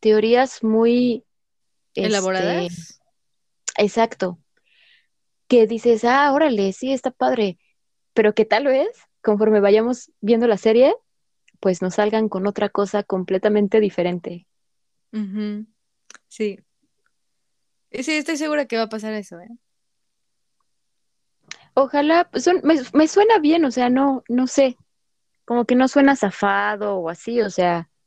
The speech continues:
Speaker 1: tiene sentido, ¿no? De por qué está haciendo todo eso Lady Loki.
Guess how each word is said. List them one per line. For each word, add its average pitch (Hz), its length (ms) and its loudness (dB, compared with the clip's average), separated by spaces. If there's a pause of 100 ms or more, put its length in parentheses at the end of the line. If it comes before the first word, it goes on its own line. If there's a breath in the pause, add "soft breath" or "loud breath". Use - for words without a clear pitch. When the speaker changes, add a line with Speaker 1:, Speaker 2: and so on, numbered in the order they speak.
(180)
Speaker 1:
tiene 254 180 4
sentido, 214 600 2
¿no? 196 340 -6
De 214 100 0
por 190 200 -2
qué 220 80 2
está 214 160 -4
haciendo 202 320 0
todo 196 240 -2
eso 196 380 -2 (420)
Lady 185 360 2
Loki. 208 400 -4